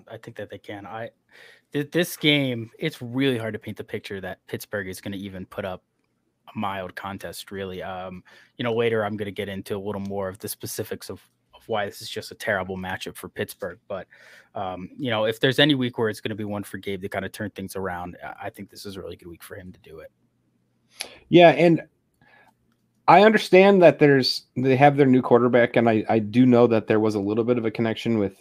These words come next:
Speaker 2: like, Deontay and Pickett in the preseason, but that doesn't mean it's gonna roll out into a really tough matchup against Buffalo. It's really gonna be dependent on how the safeties end up playing in this game, um, if they're able to nullify anything that Deontay wants to do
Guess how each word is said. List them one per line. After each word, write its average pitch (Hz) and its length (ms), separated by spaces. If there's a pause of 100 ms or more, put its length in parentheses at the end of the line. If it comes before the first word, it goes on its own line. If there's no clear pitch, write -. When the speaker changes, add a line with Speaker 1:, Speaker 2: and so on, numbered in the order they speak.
(120)
Speaker 2:
like, 98 200
Deontay 107 640
and 95 240
Pickett 104 280
in 87 60
the 95 120
preseason, 123 640 (540)
but 107 100
that 127 160
doesn't 120 220
mean 120 120
it's 110 120
gonna 107 140
roll 101 220
out 95 200
into 95 720
a 95 40
really 95 240
tough 92 220
matchup 92 380
against 90 280
Buffalo. 92 440 (280)
It's - 160
really 202 160
gonna 165 160
be 127 120
dependent 117 360
on 101 80
how 110 120
the 95 100
safeties 104 420
end 101 140
up 98 120
playing 104 280
in 113 80
this 117 160
game, 123 300 (280)
um, 101 260
if - 80
they're 104 140
able 98 200
to 95 260
nullify 95 480
anything 98 400
that 92 180 (240)
Deontay 110 320
wants 101 140
to - 60
do 95 300